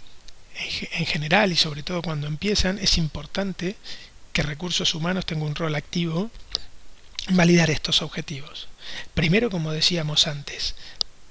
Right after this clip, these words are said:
para asegurarnos de que son smart, de que son medibles, de que son cuantificables y todo lo que habíamos hablado antes. Y segundo, para validar la coherencia,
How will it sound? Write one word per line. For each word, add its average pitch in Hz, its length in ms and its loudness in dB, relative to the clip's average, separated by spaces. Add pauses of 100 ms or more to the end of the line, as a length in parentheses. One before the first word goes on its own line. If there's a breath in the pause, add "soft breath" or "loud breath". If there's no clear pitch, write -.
(640)
para 143 200 0
asegurarnos 160 560 0
de 160 60 -4
que 175 100 -2
son 147 200 0
smart, 185 380 0
de 175 100 -2
que - 60 -4
son 147 200 -2
medibles, 185 520 2
de 156 80 0
que - 80 -6
son 156 140 0
cuantificables 196 880 -2 (360 loud breath)
y - 40 -8
todo 180 180 -2
lo 170 80 -6
que 156 100 -6
habíamos 151 380 -4
hablado 151 340 -2
antes. 226 540 2 (760 loud breath)
Y 165 100 4
segundo, 214 760 4 (720)
para 185 460 0 (460)
validar 151 460 4
la 196 140 2
coherencia, 147 640 -2